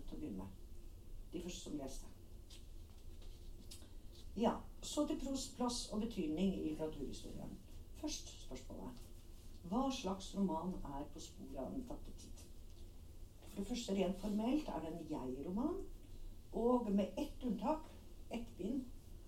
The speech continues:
så er romanen fortalt i første person med fortellerens perspektiv på alt som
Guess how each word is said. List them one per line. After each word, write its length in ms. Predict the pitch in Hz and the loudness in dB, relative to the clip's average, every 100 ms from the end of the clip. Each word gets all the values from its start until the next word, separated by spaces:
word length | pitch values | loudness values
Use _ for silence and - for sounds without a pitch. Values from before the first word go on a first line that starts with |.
| - - | -12 -12
så 460 | - - 240 247 254 - | -8 0 6 6 6 2
er 340 | 175 175 196 185 - - - - - - - - - - - - - - - - 202 | 0 6 6 6 2 -6 -10 -10 -8 -8 -8 -8 -8 -10 -12 -12 -12 -10 -10 -2 4
romanen 360 | 226 170 175 | 8 8 4
fortalt 600 | - - 175 170 175 - | 0 -2 2 2 0 -2
i 140 | 175 175 - | -4 -4 -2
første 340 | 233 - - | -2 -2 -6
person 560 | - - 226 311 311 - - - - | -6 -2 2 2 0 -6 -8 -8 6
med 400 | 196 214 226 247 - - | 8 8 6 4 2 -4
fortellerens 680 | 214 - 294 156 156 175 - | -4 -2 4 6 6 0 -4
perspektiv 800 | 180 - 196 - 214 247 262 - | -6 -6 -4 -4 4 4 4 2
på 160 | 202 - | -2 0
alt 360 | 170 196 202 - | 6 6 6 2
som 260 | - 185 | 2 4